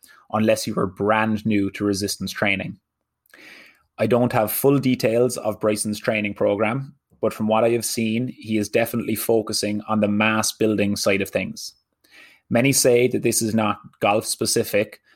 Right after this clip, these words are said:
but they forget the fact that he is hitting a huge number of drivers as hard as he can each week. That's the most sport-specific speed practice you can get, and if you're doing that while adding considerable muscle size,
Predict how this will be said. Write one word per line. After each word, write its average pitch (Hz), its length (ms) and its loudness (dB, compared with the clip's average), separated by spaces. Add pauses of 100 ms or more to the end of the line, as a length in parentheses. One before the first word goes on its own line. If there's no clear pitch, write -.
(160)
but 107 160 -2
they 107 120 2
forget 110 440 0
the 135 80 2
fact 110 520 -2
that 110 100 -2
he 110 180 0
is 107 100 -2
hitting 107 360 -2
a 104 80 -2
huge 135 520 0
number 120 280 2
of 110 160 -4
drivers 104 680 0
as 104 120 -6
hard 110 320 0
as 110 80 -6
he 117 100 -2
can 104 480 -4
each 107 260 -6
week. - 320 -8 (720)
That's 143 220 0
the 135 80 0
most 110 340 2
sport-specific 123 920 0 (100)
speed - 420 -2
practice 104 460 -2
you 110 120 0
can 135 180 -2
get, 113 340 2 (520)
and 110 120 0
if 101 120 -2
you're 110 160 2
doing 131 380 2
that 117 300 -2 (140)
while 117 320 4
adding 110 360 0
considerable 107 1000 0
muscle 110 380 0
size, 123 640 0